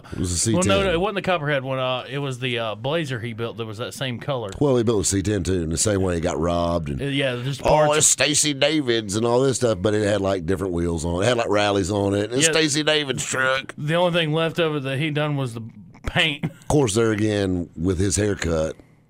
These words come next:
Speaker 1: a C ten truck with Riley wheels on it would fit. But still,
Speaker 2: Oh, yeah.
Speaker 1: I'd believe it.
Speaker 2: Yeah, yeah, it wouldn't, it wouldn't be too
Speaker 1: I mean, he's got
Speaker 2: far-fetched.
Speaker 1: that Burt Reynolds haircut in
Speaker 2: <laughs>
Speaker 1: two thousand seventeen.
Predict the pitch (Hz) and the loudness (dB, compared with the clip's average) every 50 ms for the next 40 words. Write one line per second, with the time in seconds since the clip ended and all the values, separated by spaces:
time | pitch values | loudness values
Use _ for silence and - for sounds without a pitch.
0 | _ _ _ - 87 - - 113 104 87 95 95 90 - 101 101 87 80 87 92 | _ _ _ -4 -2 0 0 0 0 0 0 0 0 0 0 0 0 0 2 2
1 | 92 87 85 85 92 92 85 73 82 82 82 67 64 71 80 - - 98 95 85 | 2 2 2 2 2 0 0 0 -2 -2 -4 -4 -4 -6 -6 -4 -2 -2 -2 0
2 | 80 76 76 90 101 101 - - - 185 170 139 110 98 92 85 76 135 151 147 | -2 -4 -4 -4 -2 0 2 4 4 6 6 6 4 2 0 0 -2 -2 -2 -2
3 | 156 135 113 104 92 - - 113 127 117 98 104 98 104 127 131 107 85 85 90 | -2 -2 -4 -6 -6 -2 2 2 2 2 2 2 2 4 4 2 2 0 -2 -4
4 | 92 - - - - - - 123 117 107 104 120 127 - 139 143 123 107 110 117 | -4 -8 -12 -20 -18 -14 -10 -8 -8 -8 -8 -8 -10 -10 -8 -6 -6 -4 -4 -6
5 | 120 123 127 120 107 110 107 104 - - - - 117 113 110 98 98 101 101 101 | -6 -6 -8 -10 -10 -10 -12 -14 -16 -18 -14 -12 -10 -8 -8 -6 -8 -8 -8 -10
6 | 92 - - - 82 82 80 78 76 85 101 110 104 101 92 82 98 92 82 76 | -10 -6 -4 -2 0 0 0 0 0 0 0 0 0 0 0 0 0 0 0 0
7 | 80 92 95 76 73 85 92 90 90 80 - 90 101 101 90 - 82 78 71 - | 0 0 0 0 0 0 0 0 0 0 0 0 0 0 0 -2 -2 -4 -4 -6
8 | - 57 - - - - - _ - - - - - 247 - - 92 175 190 - | -8 -14 -16 -18 -20 -20 -20 _ -18 -18 -10 -6 -6 -2 0 0 0 0 0 0
9 | - - 98 92 85 - 85 87 85 82 76 73 78 73 - - 90 82 73 80 | 0 0 0 2 0 0 0 0 2 0 0 -2 -2 0 0 0 0 0 0 -2
10 | 80 - 90 90 87 87 87 87 95 92 82 | -2 0 0 0 0 0 0 0 0 -2 -4